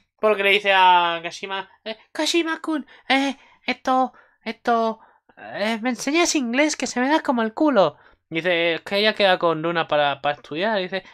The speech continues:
"Ah, esto, eh, ¿me ayudas con las mates? Se me dan también mal". Dice, "Eh, ¿te puedo dar Ichi la ayuda?". Dice, "No, gracias. ¿Me das tu line?".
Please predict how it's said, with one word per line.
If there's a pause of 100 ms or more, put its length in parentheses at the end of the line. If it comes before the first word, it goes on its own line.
(140)
"Ah,
esto, (720)
eh,
¿me
ayudas
con
las
mates?
Se
me
dan
también
mal". (520)
Dice, (720)
"Eh,
¿te
puedo
dar
Ichi
la
ayuda?".
Dice,
"No,
gracias.
¿Me
das
tu
line?".